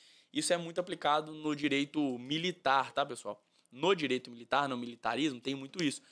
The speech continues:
Ah, você pode, aqui também no caso, é uma circunstância que você não vai ser punido por isso, porque é justificante, você pode usar de violência para compelir o seu subordinado a, a cumprir a,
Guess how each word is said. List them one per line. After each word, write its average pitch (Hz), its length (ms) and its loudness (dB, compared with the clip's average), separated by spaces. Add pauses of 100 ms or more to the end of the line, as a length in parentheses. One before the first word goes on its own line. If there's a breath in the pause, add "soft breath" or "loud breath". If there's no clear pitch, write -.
(380 soft breath)
Ah, 127 160 4
você 135 260 2
pode, 156 500 6
aqui 135 220 0
também 120 300 0
no 160 80 -2
caso, 160 480 2
é 123 100 4
uma 123 160 0
circunstância 123 520 -4
que - 60 -20
você 123 200 -8
não 156 280 0
vai 185 140 4
ser 135 140 2
punido 120 340 -12
por 190 160 -10
isso, 151 220 0 (280 soft breath)
porque 127 220 -2
é 123 80 4
justificante, 147 720 -4 (240 soft breath)
você 160 200 -2
pode 170 220 2
usar 165 140 2
de 165 120 -6
violência 170 500 4
para 160 220 2
compelir 165 520 0
o 160 40 -6
seu 165 180 0
subordinado 180 800 2
a, 165 160 4
a 147 60 2
cumprir 151 400 -2
a, 139 300 4